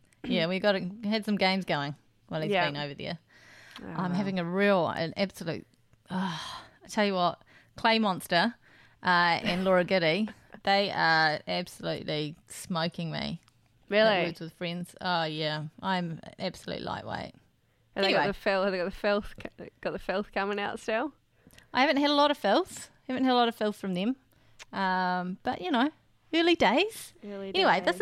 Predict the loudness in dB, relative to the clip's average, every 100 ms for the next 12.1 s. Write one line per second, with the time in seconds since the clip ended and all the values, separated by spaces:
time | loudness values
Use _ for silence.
0 | -2 2 4 6 4 4 4 4 4 4
1 | 0 -2 -2 0 0 0 2 0 -2 -6
2 | -2 -2 -2 -4 -6 -2 0 0 -2 -12
3 | -10 -2 0 0 -2 -4 -10 -12 _ _
4 | _ _ _ _ 0 0 -2 -6 -14 _
5 | -16 -12 -2 2 4 2 -2 -2 -2 -2
6 | -2 -2 -2 -2 -2 -4 -6 -8 -14 -4
7 | -2 -2 -4 -14 _ _ _ _ -18 -18
8 | -20 -20 _ -8 -2 2 4 4 2 -2
9 | -6 -4 -4 -6 -14 -20 -10 -2 0 4
10 | 4 6 4 2 4 4 4 4 4 2
11 | 4 4 4 4 4 4 2 4 4 2